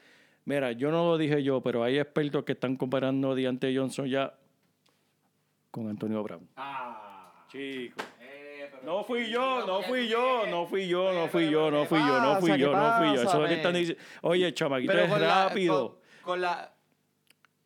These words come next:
Speaker 1: Con,
Speaker 2: con
Speaker 1: no, con lo físico y cómo se mueve.
Speaker 2: Físico, cómo se mueve y,
Speaker 1: Y lo están comparando en ese
Speaker 2: este,
Speaker 1: sentido.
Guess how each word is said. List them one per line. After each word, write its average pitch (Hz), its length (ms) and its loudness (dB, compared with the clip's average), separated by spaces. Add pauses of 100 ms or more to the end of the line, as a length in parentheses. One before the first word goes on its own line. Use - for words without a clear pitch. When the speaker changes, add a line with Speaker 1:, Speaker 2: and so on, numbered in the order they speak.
(200)
Speaker 1:
Con, 175 300 0
Speaker 2:
con - 180 -20 (220)
Speaker 1:
no, 170 200 2
con 156 140 0
lo 135 120 2
físico 175 560 0
y 131 60 -2
cómo 127 180 -4
se 120 160 -6
mueve. 127 320 2
Speaker 2:
Físico, 175 560 -8
cómo 147 240 -8
se 143 100 -10
mueve 175 720 -6
y, 156 240 -6
Speaker 1:
Y 151 240 0
lo 139 120 2
están 147 200 -2
comparando 156 420 0
en 139 100 0
ese 131 140 -2
Speaker 2:
este, 131 140 -2
Speaker 1:
sentido. 107 460 -4